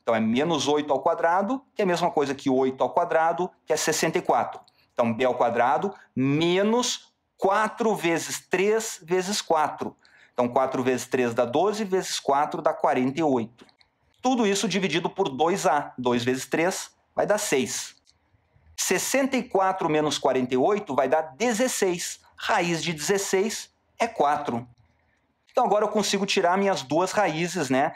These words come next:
Que são os valores de D. Vamos lá. Oito mais quatro vai dar doze, dividido por seis vai dar dois. Então, D' é igual a dois.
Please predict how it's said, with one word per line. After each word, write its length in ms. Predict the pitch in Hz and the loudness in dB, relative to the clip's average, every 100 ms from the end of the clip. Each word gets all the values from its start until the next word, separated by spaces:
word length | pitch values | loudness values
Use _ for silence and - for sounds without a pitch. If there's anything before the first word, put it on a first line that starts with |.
| - - | -10 -8
Que 80 | |
são 160 | - 156 | -2 0
os 80 | 139 | 2
valores 420 | 160 143 135 131 | 2 2 0 0
de 100 | 165 | -4
D. 300 | 139 127 - _ _ - | 0 -2 -4 _ _ -2
Vamos 180 | 175 160 | 0 2
lá. 300 | 117 - - | 0 -2 -2
Oito 320 | 190 226 220 | 0 0 0
mais 320 | 165 147 - | 0 0 -4
quatro 540 | - 139 123 - 113 - - | -2 0 0 -2 -14 -16 -4
vai 160 | 117 | -2
dar 120 | 113 117 | 0 0
doze, 500 | 117 175 226 214 220 | 0 0 0 -2 -4
dividido 480 | 175 151 143 139 | -4 -4 -4 -4
por 160 | 147 135 | -4 -4
seis 460 | - 131 127 - - _ | 0 -2 -2 -6 -16 _
vai 140 | - 117 | -2 0
dar 120 | 117 | 0
dois. 640 | 113 131 190 240 - - _ _ _ - | 2 2 2 -2 -10 -16 _ _ _ -4
Então, 160 | 123 120 | 0 2
D' 100 | 123 120 127 135 120 - - | 0 2 2 0 -2 -8 -8
é 80 | 120 | -4
igual 240 | 117 120 | 0 2
a 20 | 156 | 2
dois. 440 | 220 277 262 | 2 0 -2